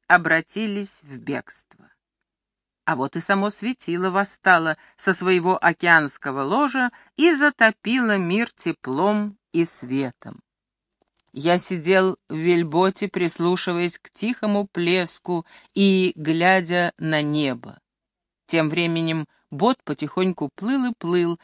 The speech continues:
пока, наконец, величественную картину восходящего солнца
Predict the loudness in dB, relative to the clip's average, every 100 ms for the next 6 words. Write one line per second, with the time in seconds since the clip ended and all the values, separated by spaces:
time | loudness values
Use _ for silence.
0 | _ 0 2 4 2 0 0 0 -2 -8
1 | _ -8 0 2 4 2 -2 -4 -2 0
2 | 0 -2 2 0 0 0 0 0 -4 -2
3 | -2 -2 -4 -4 -8 -8 -2 0 0 0
4 | -4